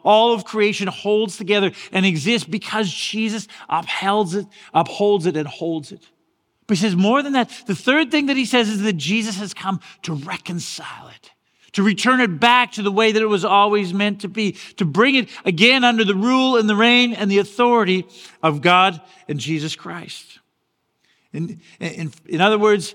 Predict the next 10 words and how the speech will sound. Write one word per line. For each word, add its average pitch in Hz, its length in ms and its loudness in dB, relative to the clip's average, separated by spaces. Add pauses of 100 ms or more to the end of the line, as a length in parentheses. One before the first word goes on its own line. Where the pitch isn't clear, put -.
(140)
Jesus 185 320 0
comes 220 340 2 (160)
not 214 200 6
only 226 200 0
to, 196 160 -2 (220)
to 175 100 -6
bring 196 380 2
salvation 247 680 2
to 220 200 -6
us - 540 -6